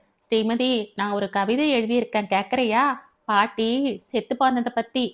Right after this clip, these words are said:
"எங்க, படியேன் கேக்கலாம்." வாசு தன் கவிதையை எடுத்து வந்து உற்சாகமாய் படித்து காட்ட ஆரம்பித்தான். பாட்டியின் மறைவை உருக்கமாக வர்ணித்திருந்தான்.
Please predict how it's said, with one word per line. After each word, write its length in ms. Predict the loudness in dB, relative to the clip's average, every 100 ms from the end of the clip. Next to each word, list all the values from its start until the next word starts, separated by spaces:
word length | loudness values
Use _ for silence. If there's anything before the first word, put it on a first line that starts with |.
| _ _ _ _ -6
"எங்க, 280 | -2 0 0 -2 -4 _
படியேன் 460 | 0 2 0 -2 -2
கேக்கலாம்." 540 | -4 0 2 2 0 -8 _ _ _ _ -4
வாசு 380 | -2 -2 -2 -4 -4
தன் 200 | -4 -4
கவிதையை 540 | -2 -2 0 0 0 0
எடுத்து 340 | 0 -4 -4 -6
வந்து 320 | -4 -2 -2 -2 -8 _ -8
உற்சாகமாய் 800 | -6 -2 2 2 2 -2 -2 -4 -2
படித்து 320 | -2 -2 -4
காட்ட 280 | -4 -4 -2 -2
ஆரம்பித்தான். 800 | 0 0 0 -2 -2 -2 -2 -4 -12 _ _ _ 2
பாட்டியின் 520 | 4 6 4 0 0
மறைவை 440 | 0 0 0 0 -2 -4 -4
உருக்கமாக 680 | -2 0 0 0 0 -2
வர்ணித்திருந்தான். 920 | -2 0 -2 -2 -4 -4 0 0 0